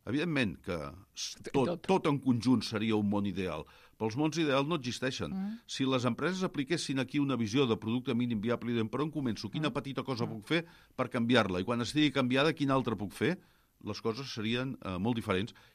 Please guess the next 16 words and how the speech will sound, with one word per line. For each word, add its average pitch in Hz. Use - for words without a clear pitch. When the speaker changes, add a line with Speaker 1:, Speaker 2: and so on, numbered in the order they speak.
Speaker 1:
i 139
no 139
ens 143
trobaríem 120
en 113
situacions 101
d'aquestes 98
de 104
descontentament 101
de 92
la 90
gent, 101
de 98
falta 101
de 87
sentit 92